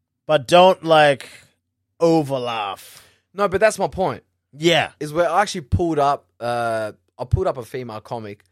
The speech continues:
Speaker 1: Yeah.
Speaker 2: Uh, I think it was on Sunday.
Speaker 1: Right.
Speaker 2: 'Cause this person was laughing at every shit joke.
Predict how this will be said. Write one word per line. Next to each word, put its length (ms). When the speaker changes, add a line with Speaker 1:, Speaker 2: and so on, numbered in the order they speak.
Speaker 1:
Yeah. 300
Speaker 2:
Uh, 40
I 40
think 120
it 60
was 80
on 120
Sunday. 480
Speaker 1:
Right. 400
Speaker 2:
'Cause 140
this 120
person 340
was 160
laughing 440
at 140
every 280
shit 280
joke. 300